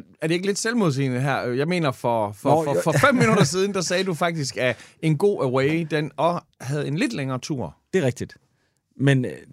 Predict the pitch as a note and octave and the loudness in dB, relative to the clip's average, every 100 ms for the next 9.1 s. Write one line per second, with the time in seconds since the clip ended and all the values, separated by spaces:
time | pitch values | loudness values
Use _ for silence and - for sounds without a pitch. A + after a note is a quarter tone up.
0 | - G#2+ B2 D3+ C3+ B2+ - A2 G#2+ G2 | -8 -4 -2 -2 -2 -2 -4 -8 -4 -6
1 | G2 D3+ F2+ E2 F#2+ C3+ C3+ B2 A#2 - | -2 -2 -2 -4 -2 0 0 -2 -4 -4
2 | B2 A2 A2+ - F2+ G2+ G2 B2 A2+ G#2+ | -6 -6 -8 -8 -8 -6 -2 -2 -2 -2
3 | A#2 D3+ - F#2+ F#2+ F#2 - G2 F2+ G2+ | -2 -2 -4 -6 -6 -8 -10 -6 -4 -4
4 | - A2+ - - - - E3 G#3 A3 F3 | -2 -2 -2 -8 -14 -8 -4 0 0 0
5 | G2+ C3+ D3 C3+ C#3+ C#3 C3+ A3 A3+ F3+ | -2 0 0 0 -2 -2 0 0 0 -2
6 | F3 C#3 G2 A#2+ A#2+ A2+ A2 G#2+ G2+ A2+ | -2 -4 -4 -2 -2 -2 -2 -2 -4 -4
7 | G#2+ B2+ D3+ - A#2 G#2 G2+ G2 G2+ B2+ | -4 -4 -6 -8 -10 -8 -8 -12 -12 -10
8 | F3 D#3 C#3+ _ _ _ _ _ _ G2 | -8 -8 -10 _ _ _ _ _ _ -4